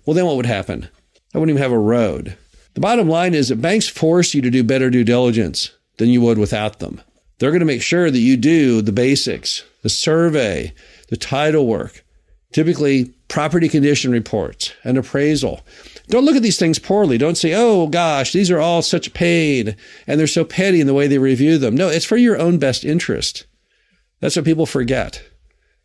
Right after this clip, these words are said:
So the bottom line to all this is, banks help you a lot.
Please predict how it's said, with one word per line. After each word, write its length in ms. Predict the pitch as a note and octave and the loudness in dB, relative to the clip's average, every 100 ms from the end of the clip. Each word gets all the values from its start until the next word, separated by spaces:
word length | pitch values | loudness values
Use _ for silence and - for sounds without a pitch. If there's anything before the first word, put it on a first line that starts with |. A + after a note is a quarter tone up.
| _ _ - | _ _ -8
So 340 | D#3 B2+ C3 | -2 0 -2
the 120 | B2+ | -2
bottom 260 | C#3+ B3+ A#3+ | -2 0 2
line 220 | G3 G3+ | 2 0
to 60 | D#3 | 0
all 200 | C#3+ E3 | 0 0
this 220 | F#3 - | 0 2
is, 460 | F#3+ F#3 F#3+ F#3+ - _ _ - _ _ | 2 4 2 0 -8 _ _ -20 _ _
banks 340 | - A#3 B3 - | -2 0 0 -4
help 380 | - E3+ E3+ | -4 -2 0
you 200 | E3 D3+ | 0 0
a 100 | A#2+ | 2
lot. 520 | A#2 A2+ A#2 F#2+ - | 0 0 0 -4 -10